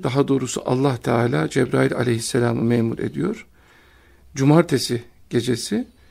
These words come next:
şiddetli bir kasırganın çıkması ve soğuk kış gecelerinde esen soğuk dondurucu bir rüzgar şeklinde bunun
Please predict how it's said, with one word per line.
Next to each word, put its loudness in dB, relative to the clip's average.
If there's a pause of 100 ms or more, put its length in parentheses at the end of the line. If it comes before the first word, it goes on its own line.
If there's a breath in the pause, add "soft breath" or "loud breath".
(120)
şiddetli -2
bir 0
kasırganın 2
çıkması -4 (680 soft breath)
ve 0
soğuk 0
kış -4
gecelerinde 2
esen 0
soğuk -2
dondurucu 4
bir 0
rüzgar 2
şeklinde -8 (320)
bunun 0